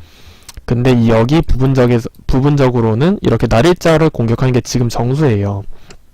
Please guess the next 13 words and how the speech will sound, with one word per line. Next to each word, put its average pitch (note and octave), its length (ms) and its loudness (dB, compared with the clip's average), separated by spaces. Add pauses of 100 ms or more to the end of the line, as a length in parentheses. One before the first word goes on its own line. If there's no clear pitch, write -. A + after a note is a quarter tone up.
(560)
왜냐면 A#2 340 0
여기 G#2+ 140 -2
세력이 F#3+ 380 2
크건, F3+ 340 -2
세력이 F#3+ 380 0
많잖아요. A2+ 680 -2 (720)
그렇기 A#2+ 300 -4
때문에 B2+ 340 0
이럴 C#3 300 2
때 G3 180 -2
순환후기라는 C#3 720 0
거예요. A2 180 -4
이렇게, - 220 -6